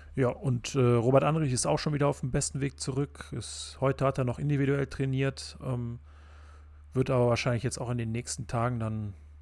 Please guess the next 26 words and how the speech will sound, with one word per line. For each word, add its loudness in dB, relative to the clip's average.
Teile -2
des -4
Mannschaftstrainings -4
mit -6
absolvieren. -4
Scheint -8
da -2
also -2
auch -6
alles -4
Richtung -4
Comeback -6
zu -4
gehen, 2
nach -4
der, -2
nach -6
dem, -6
ich -12
glaub, -6
Mittelfußbruch -4
war's, -2
ne? -4
Genau. -10
Ähm, -10
ja, 0